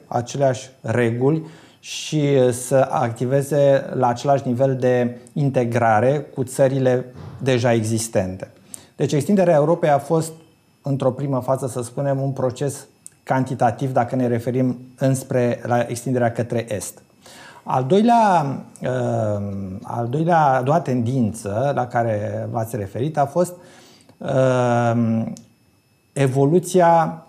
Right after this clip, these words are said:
calitativă, și anume cea care se referă la creșterea gradului de integrare a țărilor. Și în această evoluție cantitativă aș introduce și apariția zonei euro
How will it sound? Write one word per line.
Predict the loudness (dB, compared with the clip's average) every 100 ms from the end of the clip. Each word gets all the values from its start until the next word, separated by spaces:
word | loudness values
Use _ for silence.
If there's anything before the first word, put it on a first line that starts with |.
| _ -2
calitativă, | 2 2 2 0 0 -2 -8 -8 -10 -14 _ _ _
și | -8 -4
anume | -4 -2 -4 -4 -8 -14
cea | 0 2
care | 2 0
se | 2 0
referă | 0 0 -2 0
la | 2 4 4 2 -10 -20 _
creșterea | -2 0 0 2 4 4 4 0 -4
gradului | 0 0 0 0
de | 0
integrare | 0 0 0 0 -2 -4 -4 -6 -14 _ _ _ _ _
a | -4 0 4 4 4 2
țărilor. | 0 0 0 0 -4 -4 -6 -8 -20 _ -20 -20
Și | -12 -2
în | 0
această | 2 0 2
evoluție | 2 4 2 0 2 2 2
cantitativă | 0 0 0 0 0 0 0 -2 2 2
aș | 2
introduce | -2 -2 -2 -2 -4 -2 -2
și | 0 -2
apariția | 2 0 0 0
zonei | 0 0 0 0
euro | 0 2 0 -4